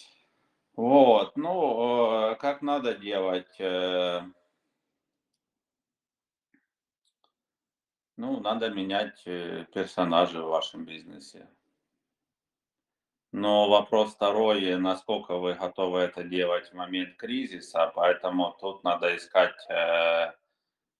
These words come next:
э, золотую серединку. Ну, смена персонала —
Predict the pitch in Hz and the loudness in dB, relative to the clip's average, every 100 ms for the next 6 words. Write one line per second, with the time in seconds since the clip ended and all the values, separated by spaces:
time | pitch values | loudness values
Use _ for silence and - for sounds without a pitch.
0 | - 85 82 82 82 82 82 82 82 82 | -10 -8 -6 -6 -6 -8 -8 -10 -10 -8
1 | 85 90 90 90 95 95 90 87 85 85 | 0 4 4 2 2 2 2 0 0 -2
2 | 85 82 - 90 90 95 117 107 - 87 | -2 -4 -6 -4 -4 0 0 0 -2 -2
3 | 85 82 82 85 85 82 - - 90 85 | 0 0 -2 -4 -8 -10 -16 -6 -4 -4
4 | - - 98 95 90 - 87 - 92 90 | -10 -8 -2 2 2 0 -6 -4 2 4
5 | 82 | 4